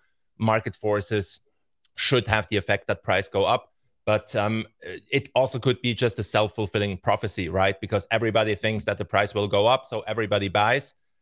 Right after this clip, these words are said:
um, so that the price actually goes up. And then the question is, will the utility be big enough in ten years, in twenty years, whenever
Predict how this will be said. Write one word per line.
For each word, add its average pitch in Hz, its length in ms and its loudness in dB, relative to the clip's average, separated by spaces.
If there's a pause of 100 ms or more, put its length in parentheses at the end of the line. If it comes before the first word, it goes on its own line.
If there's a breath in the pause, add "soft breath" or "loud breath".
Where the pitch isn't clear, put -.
(100)
um, 110 160 0
so 107 160 0
that 104 160 0
the - 60 -4
price 98 280 2
actually 101 360 -2
goes 107 260 2
up. 104 320 0
And 104 180 -4
then 104 220 0
the 104 80 -4
question 110 580 -2
is, 104 380 -2
will 113 240 0
the 110 100 -2
utility 107 580 -2
be 107 380 -2 (360)
big 127 200 4
enough 113 440 0 (100)
in 120 240 0
ten 113 240 0
years, 113 420 0
in 113 160 -6
twenty 110 320 -2
years, 107 340 0
whenever 101 480 0